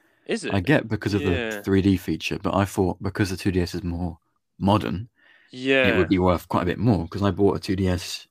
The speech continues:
Speaker 2: when looking at three D Ss, and it
Speaker 1: Mm.
Speaker 2: was quite a bit cheaper than the three D S, and I thought, "Well, that's strange," 'cause it, you know, the two D S has updated hardware and everything.
Speaker 1: Yeah,
Speaker 2: And
Speaker 1: it, that
Speaker 2: it's
Speaker 1: is, that is quite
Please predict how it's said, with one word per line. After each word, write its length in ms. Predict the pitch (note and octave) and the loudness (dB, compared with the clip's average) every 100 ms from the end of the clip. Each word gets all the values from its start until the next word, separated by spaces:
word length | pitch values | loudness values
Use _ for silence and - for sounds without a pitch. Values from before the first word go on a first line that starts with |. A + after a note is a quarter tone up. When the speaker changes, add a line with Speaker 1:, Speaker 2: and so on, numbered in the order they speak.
| _ _ _ _ - | _ _ _ _ -2
Speaker 2:
when 180 | F#2+ F#2 | 2 2
looking 260 | F2+ F2+ | 2 -2
at 120 | E2 - | -4 -2
three 160 | G2 | -2
D 120 | F2+ E2+ | 0 -4
Ss, 460 | - E2 E2 - _ _ _ - C3 B2+ | -6 -8 -8 -10 _ _ _ -14 -12 -8
and 120 | A#2 F#2 | -2 -2
it 80 | G2 | 0
Speaker 1:
Mm. 0 | |
Speaker 2:
was 260 | F2 - _ _ - | -2 -6 _ _ -10
quite 300 | - C3 - | -2 0 0
a 40 | |
bit 260 | G2+ A#2+ - | -2 -4 -4
cheaper 500 | - B2 - F2+ E2+ _ - - - - | -2 -2 -2 -6 -6 _ -20 -20 -18 -2
than 100 | G#2 | 0
the 60 | F#2+ | 2
three 180 | A2+ | 2
D 100 | A2+ | 2
S, 140 | G#2 - | 0 -2
and 60 | G2 | -2
I 40 | |
thought, 260 | G#2+ G2+ - | 0 0 0
"Well, 120 | C3+ | -4
that's 120 | C3 | -4
strange," 360 | - - F#2+ - | -8 -6 -6 -4
'cause 140 | G2 | -4
it, 120 | F2 _ - | -6 _ -4
you 80 | |
know, 140 | F2+ F#2+ | -2 -2
the 120 | - | -4
two 140 | - A2 | -2 2
D 80 | G2 | 2
S 120 | - | 0
has 160 | F#2+ - _ _ _ _ - | -8 -12 _ _ _ _ -6
updated 340 | - F#2+ F2+ | 0 0 0
hardware 340 | F#2 F2+ E2+ E2 | 2 0 0 -4
and 80 | E2+ | -6
everything. 380 | E2+ E2 A2 - _ _ - | -6 -8 -8 -12 _ _ -2
Speaker 1:
Yeah, 540 | C#3+ D#3+ D3 A#2 G2+ - | 2 4 4 2 -2 -6
Speaker 2:
And 100 | F#2 | -2
Speaker 1:
it, 60 | F2+ | 2
that 160 | G#3+ A#3+ | 2 0
Speaker 2:
it's 0 | |
Speaker 1:
is, 220 | A3+ - - D3+ | -2 -10 -12 -2
that 140 | G3+ | -2
is 120 | G#3 | -2
quite 160 | - | -4